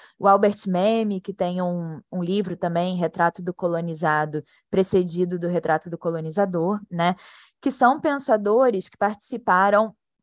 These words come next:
muito ativamente da articulação dos movimentos de descolonização. Então, qual é a questão para esses pensadores, para os anticoloniais? Desnaturalizar as práticas da colonização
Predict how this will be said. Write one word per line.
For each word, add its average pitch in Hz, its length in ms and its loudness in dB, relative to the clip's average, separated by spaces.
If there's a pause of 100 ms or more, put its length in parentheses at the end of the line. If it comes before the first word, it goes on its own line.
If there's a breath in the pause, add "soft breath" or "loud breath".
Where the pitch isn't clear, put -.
(120)
muito 254 400 -6
ativamente 214 1040 -4 (160)
da 202 140 2
articulação 220 800 0
dos 214 140 -6
movimentos 208 680 -4
de 196 140 -8
descolonização. 202 1080 -4 (480)
Então, 202 440 2 (280)
qual 220 120 2
é 214 100 8
a - 40 8
questão 269 500 0
para 226 200 -2
esses 208 280 -6
pensadores, 190 920 -2 (640 soft breath)
para 180 80 -2
os 175 140 0
anticoloniais? 185 1080 -2 (800 soft breath)
Desnaturalizar 277 1200 2
as 240 140 -2
práticas 202 440 -2
da 202 140 -2
colonização 202 920 -4